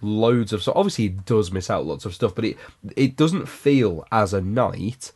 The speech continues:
like it's only touched on a very tiny corner of where football was at,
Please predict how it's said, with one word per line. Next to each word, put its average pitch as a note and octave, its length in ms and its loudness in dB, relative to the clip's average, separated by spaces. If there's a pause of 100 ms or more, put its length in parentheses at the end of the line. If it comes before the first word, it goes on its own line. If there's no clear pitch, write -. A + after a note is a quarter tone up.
(260)
like G2+ 360 2
it's - 240 -4
only A2 380 2
touched - 380 -2
on G2 140 0
a G2 60 -2
very G2 260 0
tiny G2 720 0
corner F#2+ 520 0
of F2+ 120 -4
where F#2+ 320 0
football F2+ 560 -4
was F2 180 -8
at, A2 300 -2